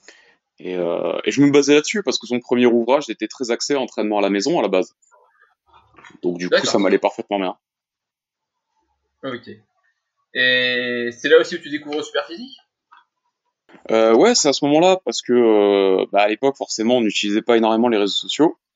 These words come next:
Speaker 2: Mhm.
Speaker 1: C'est à peine, ça, ça commençait à peine à exister. Du coup, je traînais énormément sur les forums et beaucoup sur le forum de, de Superphysique parce que, ben,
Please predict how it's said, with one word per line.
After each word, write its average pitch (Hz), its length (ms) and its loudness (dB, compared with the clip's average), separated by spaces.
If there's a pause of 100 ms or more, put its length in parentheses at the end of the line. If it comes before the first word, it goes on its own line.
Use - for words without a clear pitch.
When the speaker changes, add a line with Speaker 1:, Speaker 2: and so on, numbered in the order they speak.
(640)
Speaker 2:
Mhm. 123 180 -18
Speaker 1:
C'est - 160 -4
à 87 40 -10
peine, 98 180 -4
ça, - 380 0
ça 98 160 -4
commençait 101 300 -4
à 98 60 0
peine 101 160 0
à 98 60 0
exister. 95 420 0 (100)
Du 107 140 -12
coup, 147 100 -6
je - 80 -4
traînais 98 260 -2
énormément 120 320 0
sur 120 160 -8
les 104 100 -2
forums 123 340 0 (880)
et 123 80 -4
beaucoup 120 220 0
sur 131 140 -2
le 113 60 -4
forum 107 240 0
de, 104 340 0
de 104 60 -10
Superphysique 135 580 -6
parce - 160 -4
que, 104 140 -4
ben, 90 220 -4